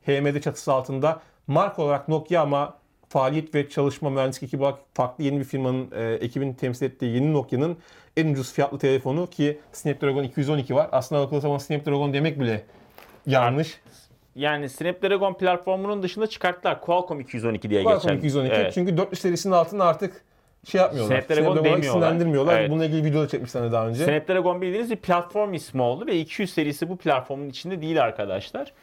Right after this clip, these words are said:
Speaker 2: Ya, anlayacağınız işte saatler için artık ayrılan ya da bu dünyada tuşlu telefonlarda kullanalım diye denen işlemci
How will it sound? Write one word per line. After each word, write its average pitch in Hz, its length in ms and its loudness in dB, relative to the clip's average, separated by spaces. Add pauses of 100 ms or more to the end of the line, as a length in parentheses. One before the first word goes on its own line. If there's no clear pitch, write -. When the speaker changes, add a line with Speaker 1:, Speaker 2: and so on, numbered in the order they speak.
(260)
Speaker 2:
Ya, - 80 0
anlayacağınız 180 800 -2
işte - 320 -4
saatler 180 420 0
için 175 400 -6
artık 143 300 -2
ayrılan 127 500 0
ya 135 160 2
da 147 260 2 (280)
bu 143 200 0
dünyada 165 640 2
tuşlu 156 260 -10
telefonlarda 165 720 0
kullanalım 156 440 0
diye 147 200 -2
denen 175 220 0
işlemci 139 640 -2